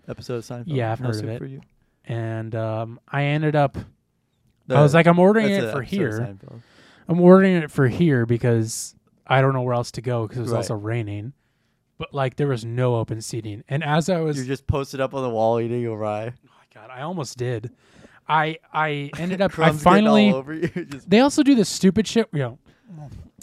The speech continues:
Speaker 2: <laughs> They also do this stupid shit where, like, you order your sandwich at one place, you order your sides at another place, you can order a hot dog at another place,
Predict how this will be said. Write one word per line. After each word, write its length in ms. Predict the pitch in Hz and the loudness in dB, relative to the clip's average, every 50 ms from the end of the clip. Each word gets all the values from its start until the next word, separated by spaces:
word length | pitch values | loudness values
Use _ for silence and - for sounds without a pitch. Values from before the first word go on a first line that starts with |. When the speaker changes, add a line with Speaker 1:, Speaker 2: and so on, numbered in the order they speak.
| - - _ - | -20 -18 _ -8
Speaker 2:
<laughs> 80 | 196 165 156 147 131 120 - _ _ - - _ _ _ - _ _ - | -8 -8 -8 -10 -16 -18 -20 _ _ -20 -20 _ _ _ -20 _ _ 0
They 60 | - | 4
also 220 | 214 262 277 - 302 | 6 6 6 6 8
do 100 | 262 262 | 8 10
this 160 | 226 175 - | 10 8 6
stupid 400 | - - - 185 185 160 185 151 | 4 2 4 6 6 6 6 2
shit 300 | - - - 170 175 175 | 2 0 2 2 2 4
where, 140 | 170 165 165 | 2 2 4
like, 360 | 151 143 135 131 123 - - _ _ _ _ - - _ _ _ _ _ - | 4 4 4 4 2 0 -8 _ _ _ _ -20 -20 _ _ _ _ _ -2
you 220 | 151 151 180 - | 2 2 2 2
order 300 | - 165 165 185 190 202 | 4 6 8 8 8 8
your 480 | 214 190 170 185 170 156 143 135 135 - _ _ | 6 4 4 4 4 6 4 2 0 -2 _ _
sandwich 640 | - - - - 170 170 175 170 143 127 120 - - - | -12 -4 0 2 4 4 4 4 2 0 0 -4 -6 -2
at 140 | 131 120 120 | 0 0 2
one 180 | 117 113 110 | 2 0 -2
place, 500 | 107 117 110 107 110 120 - - - - _ _ _ _ _ - | -4 -6 -4 -4 -4 -4 -6 -8 -12 -12 _ _ _ _ _ -2
you 140 | 143 147 156 | 0 2 4
order 240 | 160 165 170 170 175 | 6 6 6 6 6
your 160 | 165 139 117 | 4 2 0
sides 760 | - - - - 175 160 165 165 151 143 131 127 123 131 190 | -2 -2 0 4 6 6 6 6 4 4 2 0 -4 -6 -6
at 160 | 147 120 117 | -6 -4 -2
another 280 | 120 127 139 143 127 | 0 0 2 2 0
place, 560 | 117 - - 110 104 107 110 113 - - - _ _ _ _ _ _ _ - | 0 -4 -6 -8 -8 -8 -8 -10 -10 -12 -14 _ _ _ _ _ _ _ -8
you 100 | 151 143 | -6 -2
can 120 | 147 165 | 0 2
order 200 | 160 156 151 147 | 2 2 2 2
a 60 | 135 | 0
hot 320 | 117 - 160 185 196 180 165 | 2 4 6 6 6 6 4
dog 260 | 160 147 139 139 131 | 2 2 2 2 2
at 80 | 135 131 | 0 0
another 380 | 127 131 135 143 151 143 127 117 | 0 0 0 2 2 2 2 0
place, 580 | - - 113 107 113 113 123 - - - - | 0 -2 -4 -4 -4 -6 -6 -8 -12 -14 -14